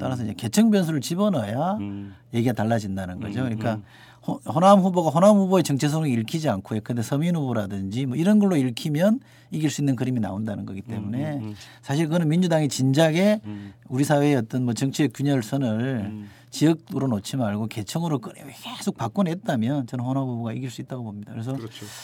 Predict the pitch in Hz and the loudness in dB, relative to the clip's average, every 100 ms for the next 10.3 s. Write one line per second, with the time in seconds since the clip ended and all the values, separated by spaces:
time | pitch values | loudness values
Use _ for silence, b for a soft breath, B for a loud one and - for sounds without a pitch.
0 | B - 139 139 - 170 202 170 202 185 | B -20 -14 -10 4 4 4 4 6 6
1 | - 202 185 165 139 180 185 139 160 139 | 4 4 4 2 4 6 6 4 0 -2
2 | 98 B B B - 127 131 120 143 147 | -6 B B B -8 -4 -2 0 2 2
3 | 131 120 131 139 123 131 - - 143 139 | 0 -2 -2 -2 -2 -4 -8 -10 -4 -4
4 | 127 131 131 127 123 117 135 120 110 123 | -2 -2 -2 -2 -4 -6 -8 -8 -6 -4
5 | 127 135 120 107 117 123 117 - 113 131 | 2 2 2 -2 -4 -6 -8 -12 -10 -6
6 | 139 143 147 135 139 120 - 151 147 98 | -4 -4 -6 -8 -10 -12 -12 -10 -6 -4
7 | 104 92 - 101 - 98 - 85 85 104 | -4 -6 -4 -4 -4 -8 -6 -6 -4 -2
8 | 101 95 92 - 82 - 78 85 78 - | -2 -4 -6 -6 -8 -8 -8 -8 -10 -10
9 | 80 76 - - - 82 80 - 87 80 | -10 -8 -10 -12 -12 -12 -10 -6 -6 -6
10 | 80 73 | -10 -12